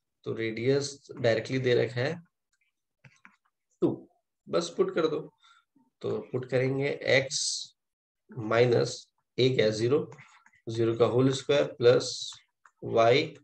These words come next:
minus बी कितना है टू, टू put कर दो यहाँ, whole square equals to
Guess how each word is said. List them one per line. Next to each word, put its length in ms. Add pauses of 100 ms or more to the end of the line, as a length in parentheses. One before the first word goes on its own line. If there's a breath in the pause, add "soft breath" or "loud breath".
minus 580 (640 soft breath)
बी 220
कितना 240
है 100
टू, 180 (340)
टू 100
put 200
कर 100
दो 120
यहाँ, 160 (260)
whole 180
square 340
equals 260
to 80